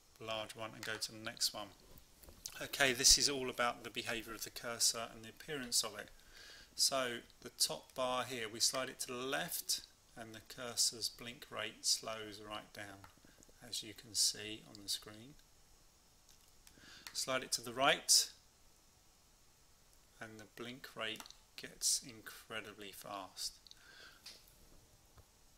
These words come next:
And I actually find that faster blink rate harder to look at, to say the truth.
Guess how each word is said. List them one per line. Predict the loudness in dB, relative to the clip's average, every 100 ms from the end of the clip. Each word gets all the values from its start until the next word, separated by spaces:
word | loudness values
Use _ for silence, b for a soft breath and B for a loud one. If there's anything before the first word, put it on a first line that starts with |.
| -20 -20 -10 -4
And | -2
I | 0 4
actually | 4 6 4 2
find | 0 0 -2
that | -2 0
faster | 2 2 2 0 -2
blink | -8 -8 -8 -8
rate | -8 -8 -14 -12
harder | -8 -4 0 0 -2
to | -2 -4
look | -4 -8 -10
at, | 0
to | 2
say | 2 -2 -6
the |
truth. | -8 -8 -14 -14